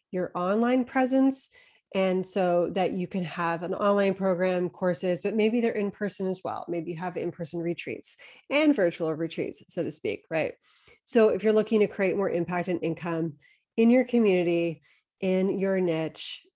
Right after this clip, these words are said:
or niche, <laughs> and, you know, really attract those dream clients so that you can generate a consistent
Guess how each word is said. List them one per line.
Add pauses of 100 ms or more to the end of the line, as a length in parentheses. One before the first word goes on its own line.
or
niche,
<laughs>
and, (220)
you
know,
really
attract
those
dream
clients
so
that
you
can
generate
a
consistent